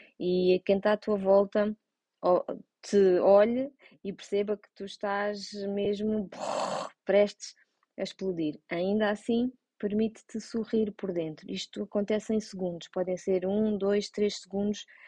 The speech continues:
mas vão ser os suficientes e necessários para que naquele momento tu, por exemplo, não entres, ah, num ataque de pânico ou não, não passes para uma atitude mais,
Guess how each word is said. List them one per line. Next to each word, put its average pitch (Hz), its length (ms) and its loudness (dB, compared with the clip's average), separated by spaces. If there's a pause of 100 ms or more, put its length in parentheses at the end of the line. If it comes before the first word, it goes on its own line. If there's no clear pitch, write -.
(180)
mas 190 540 0 (680)
vão 196 160 0
ser 208 260 2
os 202 220 0 (360)
suficientes 208 720 -2
e 208 60 2
necessários 202 600 -2
para 202 220 -4
que 202 100 -8
naquele 196 320 -2
momento 196 680 -2
tu, 190 140 -10
por 196 200 -4
exemplo, 190 420 -2
não 190 180 0
entres, 185 560 -4 (280)
ah, 175 180 -4
num 165 140 -4
ataque 165 340 -6
de - 60 -20
pânico 185 500 -4 (240)
ou 170 460 2 (240)
não, 165 320 -2 (220)
não 165 140 -4
passes 170 420 0
para 175 220 -2
uma 175 120 0
atitude 175 480 -4
mais, 180 640 -2